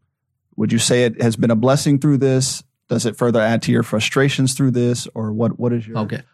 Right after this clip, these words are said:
Speaker 2: up until this point, it has been a great blessing to make the church services available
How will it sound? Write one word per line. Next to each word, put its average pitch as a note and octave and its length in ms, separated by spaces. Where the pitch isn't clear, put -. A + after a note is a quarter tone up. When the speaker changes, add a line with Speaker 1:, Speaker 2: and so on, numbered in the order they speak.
Speaker 2:
up E3 260
until F3+ 580
this C3 380
point, G#2 500
it C#3+ 160
has B2+ 180
been A#2+ 240
a A2 140
great C3 560
blessing G#2 640
to B2 220
make B2 800
the A#2+ 80
church C3+ 400
services A#2+ 640
available G#2+ 960